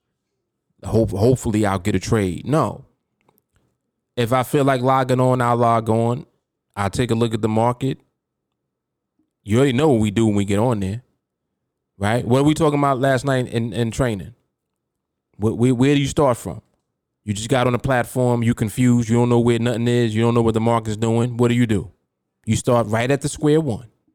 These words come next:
right? And you reset your navigation,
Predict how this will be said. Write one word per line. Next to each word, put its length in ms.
right? 320
And 200
you 200
reset 560
your 80
navigation, 840